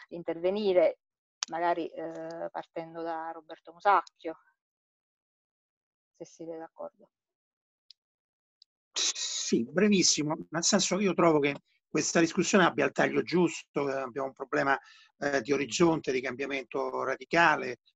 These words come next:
Speaker 2: eh, di ritorno della politica. Eh, mi permetto di dire che, eh, che abbiamo un passaggio assolutamente però necessario, cioè in questo momento noi,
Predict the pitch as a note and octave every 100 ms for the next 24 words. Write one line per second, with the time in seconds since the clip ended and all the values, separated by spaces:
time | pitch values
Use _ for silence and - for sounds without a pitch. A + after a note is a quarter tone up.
0 | _ - C3 C3 B2+ A#2 B2+ B2 C#3 B2+
1 | B2+ B2 C#3 A#2+ G#2+ G#2+ B2 - _ _
2 | _ _ _ C3+ C#3 D3+ E3+ G3 E3+ F3+
3 | - D#3 C#3+ _ - D3+ E3+ F#3+ F3 C3+
4 | C#3 A#2+ A2+ _ _ _ _ _ _ -
5 | - C#3 A#2+ - E3+ C#3+ D#3 D#3+ - D#3
6 | D#3+ C#3+ B2 C#3+ B2+ C#3+ D3+ - C#3 -
7 | C3+ C#3+ C3 - - E3 B2+ A2 A2 A2
8 | B2+ G#2+ G#2 E3 - D#3 D#3 D#3 D#3 D3+
9 | C3 C#3+ C3+